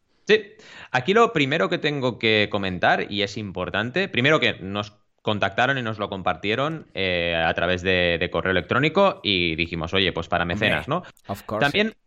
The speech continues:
Speaker 1: siempre avisamos, decimos, "Oye, si vas para mecenas, que sepas que nosotros, mm, no nos tiembla el pulso, o sea, decimos todo, lo bueno, lo malo, lo regular", ¿vale? Entonces, que sepas que, pues, "Sí, sí, pues me da igual", vale, pues venga, a mecenas. Avisamos, porque claro, hay,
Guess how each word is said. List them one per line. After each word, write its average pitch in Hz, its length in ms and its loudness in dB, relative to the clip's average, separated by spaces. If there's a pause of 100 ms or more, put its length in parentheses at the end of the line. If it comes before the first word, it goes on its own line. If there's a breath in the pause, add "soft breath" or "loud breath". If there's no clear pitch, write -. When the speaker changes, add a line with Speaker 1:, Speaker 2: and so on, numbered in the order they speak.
(300)
Speaker 1:
siempre 156 300 0
avisamos, 131 440 2
decimos, 101 360 -6
"Oye, 135 200 0
si 110 120 -8
vas 123 180 -2
para 156 160 0
mecenas, 156 640 -4
que 113 80 -2
sepas 143 360 -2
que 117 180 0
nosotros, 98 640 -4
mm, 87 600 -6
no 110 100 2
nos 131 160 2
tiembla 127 220 2
el 90 80 0
pulso, 180 300 2
o 78 40 -6
sea, 95 120 0
decimos 113 380 0
todo, 143 300 0
lo 92 120 -4
bueno, 190 360 2
lo 127 120 2
malo, 160 240 0
lo 165 100 2
regular", 104 460 0
¿vale? 147 260 -2 (200 loud breath)
Entonces, 104 400 -4 (140)
que 101 120 -2
sepas 147 340 0
que, - 220 -6
pues, 135 140 -6
"Sí, - 180 -6
sí, 202 180 -4
pues 147 280 -2
me 180 80 0
da 214 80 4
igual", 131 240 4
vale, 98 220 0
pues - 140 -10
venga, 90 220 -6
a 80 80 -8
mecenas. 98 340 -6 (380)
Avisamos, 143 600 2
porque 101 260 -2
claro, 117 340 0 (200)
hay, 92 320 -4